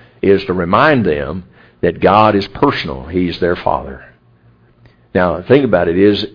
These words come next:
if you really come to worship, the, one of the first things you need to recognize about God is that He's your Father. That's personal.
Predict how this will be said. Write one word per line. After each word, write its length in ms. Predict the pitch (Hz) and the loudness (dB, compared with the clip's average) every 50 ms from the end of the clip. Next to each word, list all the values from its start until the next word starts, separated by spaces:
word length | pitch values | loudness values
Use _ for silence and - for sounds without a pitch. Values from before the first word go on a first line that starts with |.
| - | -6
if 320 | - 95 90 90 87 - - | -4 -2 -2 -2 -2 -4 -2
you 340 | 95 104 113 113 107 104 | 0 2 2 2 2 2
really 240 | 104 110 113 107 98 | 2 4 4 4 2
come 260 | 95 - 113 107 104 | 2 2 0 0 2
to 80 | 98 85 | 0 0
worship, 540 | 80 90 135 147 135 - - 98 90 - - | 2 2 2 2 2 0 -2 -4 -4 -4 -4
the, 160 | 95 87 87 | -4 -4 -4
one 240 | 82 101 107 104 95 | -4 -2 -2 -2 -2
of 80 | 92 | -2
the 40 | 85 - | 0 0
first 180 | 117 113 - | 0 0 2
things 240 | - 110 104 104 92 | 0 0 0 0 0
you 140 | 101 101 95 | -2 -2 0
need 180 | 98 104 101 | 0 0 0
to 60 | 90 95 | 0 0
recognize 480 | 101 127 151 143 110 92 82 76 80 | 0 0 0 0 0 0 0 0 -2
about 240 | 78 73 73 71 - | -2 -2 -4 -4 -2
God 360 | 78 80 71 65 76 95 - - - - - - - _ - | -2 -2 -2 -2 -4 -6 -8 -12 -18 -20 -20 -20 -14 _ 0
is 220 | - 101 101 101 | 2 2 4 4
that 140 | 110 98 95 | 4 2 4
He's 200 | 110 110 101 107 | 4 2 2 2
your 160 | 110 120 117 | 2 2 2
Father. 480 | 113 - 139 175 185 135 90 65 - - - _ _ _ _ _ _ _ _ _ _ _ _ _ _ _ | 2 2 0 0 0 -2 -6 -8 -12 -16 -20 _ _ _ _ _ _ _ _ _ _ _ _ _ _ _
That's 200 | - 139 156 - | -6 -6 -6 -2
personal. 440 | - - 175 185 - - - - - | -2 0 0 0 -2 -6 -12 -16 -18